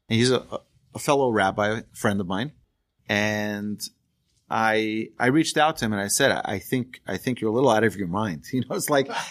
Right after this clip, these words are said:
<laughs> and, and, you know, in a nice way, nicer way. But, uh, it was, it was, you know, either way, I called him up today. And I said to him, "Hi, how are you? We haven't spoken in several months, but I feel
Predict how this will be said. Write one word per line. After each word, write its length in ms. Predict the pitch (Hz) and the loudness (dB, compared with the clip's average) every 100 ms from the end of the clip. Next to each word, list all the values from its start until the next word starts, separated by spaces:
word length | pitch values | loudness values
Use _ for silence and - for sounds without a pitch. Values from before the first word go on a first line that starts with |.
| - | -2
<laughs> 560 | 139 - - - - | -2 -2 -10 -18 -12
and, 380 | - 147 147 123 _ - | -6 -4 -6 -8 _ -8
and, 460 | 151 147 147 127 - _ _ - | -2 0 -2 -4 -16 _ _ -4
you 100 | 143 | -2
know, 100 | - - | -2 -4
in 100 | 123 | -2
a 80 | |
nice 300 | 113 107 98 | 0 2 2
way, 180 | 113 110 | 2 0
nicer 600 | 113 143 160 165 - 156 | 0 0 2 2 4 4
way. 300 | 139 127 120 127 _ - | 4 4 2 -2 _ -2
But, 360 | 147 147 - | 0 0 2
uh, 300 | 139 123 127 - | 2 4 2 0
it 80 | 175 | 0
was, 200 | 160 160 | 0 0
it 80 | 185 | 2
was, 240 | 185 156 | 2 2
you 100 | 170 | -2
know, 100 | 143 - _ _ - | -4 -6 _ _ -4
either 220 | 214 214 | 0 2
way, 380 | 180 156 143 - _ _ _ _ _ _ - | 2 2 0 -4 _ _ _ _ _ _ -4
I 60 | |
called 260 | 127 156 139 | 0 2 2
him 120 | 123 | 2
up 120 | 107 | 0
today. 300 | - 87 82 - _ _ _ _ _ _ _ _ - | -2 -6 -6 -14 _ _ _ _ _ _ _ _ -4
And 100 | 113 | -2
I 40 | |
said 260 | 104 117 104 | 0 0 -2
to 80 | 95 | -6
him, 80 | |
"Hi, 240 | 95 104 98 | -4 -2 -2
how 240 | 92 85 | -4 -4
are 120 | 92 | -2
you? 180 | 92 90 | -2 -6
We 140 | - 110 | -4 0
haven't 180 | 131 127 | 0 -2
spoken 340 | - 110 101 | -4 -4 -4
in 80 | 98 | -6
several 300 | - 95 92 | -4 -4 -2
months, 480 | 113 120 107 - - _ _ _ _ _ _ - | 0 0 0 -2 -4 _ _ _ _ _ _ -2
but 160 | 110 | 0
I 120 | 110 | 2
feel 480 | 120 - 214 175 - | 0 0 0 0 -4